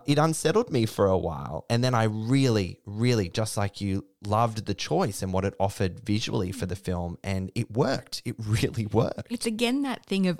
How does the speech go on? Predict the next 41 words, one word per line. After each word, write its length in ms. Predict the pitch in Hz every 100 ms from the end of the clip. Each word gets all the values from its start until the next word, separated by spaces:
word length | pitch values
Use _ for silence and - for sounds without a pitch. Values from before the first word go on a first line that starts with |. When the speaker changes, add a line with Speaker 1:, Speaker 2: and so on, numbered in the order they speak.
| -
Speaker 2:
isolating 600 | 170 226 240 226 190 175
the 100 | 165
audience 480 | - 160 147 - -
and 120 | 165
making 340 | 156 160 175 165
them 140 | 156
uncomfortable 680 | 160 - 196 226 - 175 165 143
or 120 | 175
taking 320 | 165 180 -
them 120 | 165 -
out 240 | 180 196
of 120 | 202 170
the 120 | 165
experience, 680 | - - 160 151 147 143 -
but 200 | - 160
then 420 | 170 170 160 - _ _ _ -
you 200 | 180 175
adjust 500 | 160 170 202 - -
to 160 | 190 156
it 140 | -
and 200 | 170 170
you 140 | 170 175 -
just 380 | - 156 - -
go 240 | 151 156 330
with 200 | 392 196
it. 160 | -
It's 220 | 185 - -
so 300 | 320 370 370 _ _ -
bizarre 460 | 269 226 196 247 269
how 240 | 254 202
it 60 | 175
<laughs> 120 | 180
works, 840 | 208 208 - 226 - - - -
but 140 | - 220
it 100 | 233
does. 480 | 220 180 - 220 -
Speaker 1:
And 100 | 127
it 140 | 131 -
formed 420 | 120 120 151 175
that 240 | 135 120 -
pivot 560 | - 107 117 - -